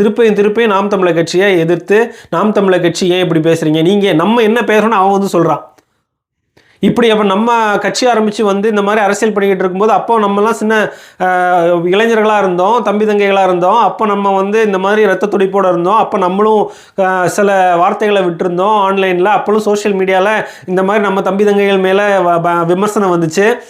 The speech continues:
அப்பெல்லாம் நீங்க சாஃப்ட் கார்னர் எடுக்க சொல்லலையே நாம் தமிழர் கட்சி மேல விமர்சனம் வைக்கிறவங்க கிட்ட.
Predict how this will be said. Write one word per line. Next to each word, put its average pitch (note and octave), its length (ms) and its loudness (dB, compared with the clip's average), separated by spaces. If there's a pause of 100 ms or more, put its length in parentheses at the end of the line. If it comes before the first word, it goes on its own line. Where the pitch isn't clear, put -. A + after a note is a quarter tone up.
(200)
அப்பெல்லாம் A#3+ 360 0
நீங்க A#3+ 220 0
சாஃப்ட் A3+ 280 -2
கார்னர் A#3+ 220 0
எடுக்க G#3 340 0
சொல்லலையே G3 420 2 (800)
நாம் G3 220 -2
தமிழர் G#3 260 2
கட்சி F#3+ 200 -4
மேல F#3+ 180 2
விமர்சனம் F#3+ 360 0
வைக்கிறவங்க F3 400 0
கிட்ட. F3+ 520 -4